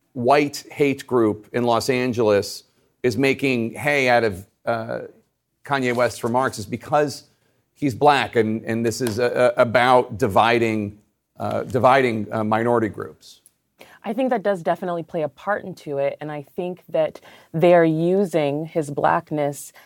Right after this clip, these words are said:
Speaker 2: as a way to affirm their hate. And I don't think that Kanye realizes that he is being used. And so I do think it is really disappointing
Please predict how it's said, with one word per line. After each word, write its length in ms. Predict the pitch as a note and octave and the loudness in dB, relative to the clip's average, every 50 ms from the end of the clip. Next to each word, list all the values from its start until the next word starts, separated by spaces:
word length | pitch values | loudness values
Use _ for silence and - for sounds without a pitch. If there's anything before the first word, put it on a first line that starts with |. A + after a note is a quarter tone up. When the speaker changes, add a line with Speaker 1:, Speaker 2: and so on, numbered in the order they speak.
| _ _ - | _ _ -2
Speaker 2:
as 100 | D#3+ C#3+ | 2 4
a 80 | D#3+ | 4
way 140 | D3+ D3+ D3+ | 4 4 2
to 180 | - - D#3+ D3 | 0 0 -2 -2
affirm 680 | C3+ - - - - E3 D#3 D3+ D3+ C#3+ C3+ B2+ B2 - _ _ _ _ | -2 -2 -2 2 4 4 6 4 2 -2 -2 -4 -6 -8 _ _ _ _
their 260 | D3+ C#3+ D#3 C3+ C#3 B2+ | 0 4 4 4 4 4
hate. 500 | B2+ - D3+ D3 F3+ A#3 - - - - _ _ _ - - - - _ _ | 0 -2 -4 -4 -4 -4 -8 -14 -20 -20 _ _ _ -20 -20 -20 -20 _ _
And 340 | D#3 D3+ D3+ D3+ D3+ D3+ - - | -2 0 0 0 0 0 0 2
I 120 | - D#3 D#3+ | 2 2 2
don't 280 | F3+ F3 F#3+ G3 - | 2 0 0 -2 -4
think 180 | - F3+ F3 D#3+ | -6 -6 -6 -6
that 120 | E3+ E3+ | -8 -10
Kanye 400 | - F3+ F3+ E3+ E3 E3 D#3 D3 | -6 -6 -4 -4 -2 -2 -4 -4
realizes 640 | D3+ D#3 D#3+ D3+ D3 C#3+ C#3 C#3 C#3 C3+ C#3 C3 C3+ | -2 -2 0 0 0 0 0 -2 -4 -6 -8 -8 -8
that 100 | - - | -8 -8
he 160 | - - D#3+ | -8 -10 -10
is 260 | - - D3 C#3 C#3+ | -6 -6 -6 -6 -6
being 380 | C3+ C3+ C#3+ C3+ C3+ C3 B2+ B2+ | -6 -4 -4 -4 -4 -4 -4 -4
used. 560 | B2 B2 C3+ C#3+ C3+ - - - - - - | -4 -2 -2 -2 -2 -2 -4 -6 -8 -8 -6
And 160 | E3 D3+ C#3+ | -6 -6 -2
so 100 | - E3+ | 0 2
I 60 | D#3+ | 2
do 160 | E3+ D#3+ F#3+ | 2 0 -2
think 180 | F#3 - F3+ D#3+ | -4 -4 -4 -2
it 80 | E3+ D#3 | 0 0
is 200 | D#3 C#3+ C#3 C#3 | 0 -2 -2 0
really 320 | D3+ D3+ D3+ D#3 D3+ C#3+ | 0 0 0 0 -2 -2
disappointing 960 | C3 D#3 C#3+ - D3 B2+ - - - D#3+ D#3 D#3 D#3 D#3 D#3 D#3 D#3+ E3 E3+ | -2 -4 -4 -4 -8 -10 -8 -6 -4 -2 -2 -2 -2 -2 -2 -4 -4 -6 -8